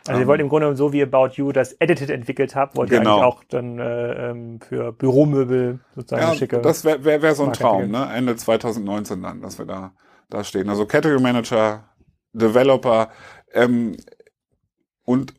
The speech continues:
Speaker 2: und Menschen, die echt Lust haben, so ein Modell mitzuentwickeln auf einer sehr sicheren Basis, ne? Ähm, wir haben auch schon Leute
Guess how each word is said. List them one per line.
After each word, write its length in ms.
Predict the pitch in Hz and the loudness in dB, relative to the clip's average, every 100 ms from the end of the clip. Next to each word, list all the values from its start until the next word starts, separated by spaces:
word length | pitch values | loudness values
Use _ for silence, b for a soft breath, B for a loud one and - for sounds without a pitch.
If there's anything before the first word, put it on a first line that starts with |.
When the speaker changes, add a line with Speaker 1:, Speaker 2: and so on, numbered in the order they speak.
| _ | _
Speaker 2:
und 240 | 123 120 | 0 0
Menschen, 680 | 117 135 170 180 180 165 131 | 2 2 2 -2 -2 -4 -4
die 160 | 135 110 | -2 0
echt 240 | 147 - | -2 2
Lust 320 | 127 175 - | 4 4 2
haben, 280 | 175 165 170 | 0 0 0
so 140 | 139 139 | 0 0
ein 100 | 131 | 0
Modell 420 | 123 117 143 151 | 0 4 4 4
mitzuentwickeln 920 | 160 165 131 104 98 95 92 95 95 | 0 0 0 0 -2 -6 -4 -4 -4
auf 100 | 101 | -4
einer 180 | 117 107 | -4 2
sehr 200 | 113 120 | 2 2
sicheren 440 | 135 131 127 117 | 0 -6 -6 0
Basis, 520 | 113 120 107 92 - | 2 2 0 -6 -12
ne? 240 | 98 135 - | -12 -12 -8
Ähm, 260 | 110 113 110 B B B B - 104 - | -8 -8 -10 B B B B -20 -20 -10
wir 240 | 113 120 | -2 2
haben 160 | 143 123 | 2 2
auch 160 | 139 | 0
schon 240 | 135 147 131 | 0 0 4
Leute 680 | 131 156 160 156 147 139 | 6 6 4 4 2 -2